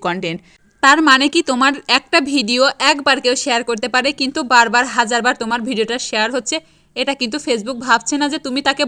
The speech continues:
বলোনি, সে নিজে থেকে করছে। Facebook কিন্তু এটাই ভাবে তুমি তাকে প্রলোভন দেখিয়েছো, তাকে শেয়ার করতে বাধ্য করেছো, এই জন্য তোমার ভিডিও সে বারবার শেয়ার করছে। এটা কিন্তু Facebook আনইউজুয়ালি অ্যাক্টিভিটি হিসেবে ধরে নিবে, নিচ্ছে, তাই এগুলা কিন্তু Facebook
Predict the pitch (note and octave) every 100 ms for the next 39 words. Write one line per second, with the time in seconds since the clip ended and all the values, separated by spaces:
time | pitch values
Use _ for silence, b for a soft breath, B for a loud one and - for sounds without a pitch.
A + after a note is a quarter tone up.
0 | A#3 A#3+ C4+ E4 - C#4 C#4 C4+ C#4 C4+
1 | A3 G3 - E3+ b b _ D4+ D#4 F4
2 | - D#4 F#4 - B3+ C#4+ D#4 D4 G#3+ C4+
3 | C4 B3 C4+ D4 E4 C#4 B3+ B3+ D4+ E4
4 | B3+ B3 B3+ D4+ D4+ B3+ D4 F4 B B
5 | - C#4+ B3+ C#4 C#4 G4+ A#3+ G#3 D4 G3+
6 | F#3+ G3 F3+ b b - D4+ C4+ D4 D#4+
7 | C#4 D4 D4+ C4 D4 D4 C#4+ B3+ A#3+ A3+
8 | - - G#3 G3 F#3 - F#3+ B B B
9 | C4+ C#4 C#4 D4 F#4 D#4 B3+ G#3+ D#4+ -
10 | - A3+ A#3 A#3+ A3 C4+ C4+ D4 A#3 A#3+
11 | - B3+ B3+ C#4 C#4 C4+ B3+ A#3+ A#3 A#3
12 | C4 A3+ C4 - E4+ E4 A#3+ B3+ A3+ A#3
13 | C4 D4+ D4+ D#4+ F4 B3+ G#3 B3+